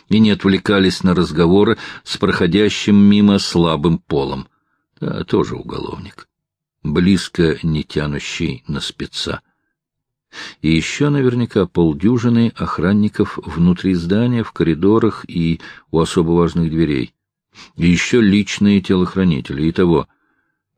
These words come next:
четыре десятка вхожих в дом жильцов, и все как один уголовники, рексы, бригадиры,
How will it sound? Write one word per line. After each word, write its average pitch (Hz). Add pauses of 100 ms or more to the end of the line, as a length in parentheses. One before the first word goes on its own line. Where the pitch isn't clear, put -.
(140)
четыре 80
десятка 69
вхожих 71
в 64
дом -
жильцов, - (680)
и 80
все -
как -
один 67
уголовники, 73 (880)
рексы, 78
бригадиры, 104